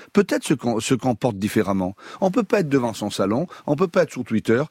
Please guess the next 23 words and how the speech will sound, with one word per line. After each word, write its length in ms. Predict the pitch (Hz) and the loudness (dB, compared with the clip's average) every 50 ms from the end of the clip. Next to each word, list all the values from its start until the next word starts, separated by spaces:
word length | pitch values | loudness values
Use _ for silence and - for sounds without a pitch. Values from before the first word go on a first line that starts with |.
| - - - | -10 -8 -4
on 140 | - 147 139 | -2 0 0
peut 100 | 180 175 | 0 0
pas 160 | 151 175 165 | 0 0 0
lire, 300 | 165 170 170 170 143 131 | 2 2 2 2 2 4
euh, 240 | 127 123 117 117 117 | 2 4 2 2 0
tous 160 | - - 156 | 0 0 0
les 100 | 139 135 | 2 2
meilleurs 300 | 127 131 131 131 120 113 | 4 4 2 2 2 0
magazines, 500 | 110 107 101 107 104 98 127 156 185 202 - - - - | -2 0 0 0 2 2 2 2 2 -2 -4 -10 -4 0
montrer 300 | 147 165 180 - - 180 | 2 2 2 2 0 0
du 120 | 156 156 147 | 0 2 2
doigt 220 | 143 147 143 135 | 4 4 4 4
la, 400 | 123 110 107 104 101 101 101 101 | 2 2 2 2 2 0 0 0
les, 180 | 110 113 117 117 | 0 0 2 2
les 240 | 123 127 127 113 | 2 2 2 2
agriculteurs, 540 | 123 113 117 - - 110 92 - 143 180 180 - - - - | 0 -2 -2 -4 -4 -4 0 2 0 0 0 -2 -10 -6 -2
et 80 | - | -2
puis 180 | 127 - 156 165 | 0 2 2 2
le 60 | 147 | 2
week-end 320 | 139 151 147 - 175 170 170 | 2 2 2 2 0 0 0
aller 160 | 156 139 139 | 0 0 -2
se 80 | 120 | -2
promener. 400 | - - 127 120 123 143 175 196 | -2 -2 0 2 2 2 2 0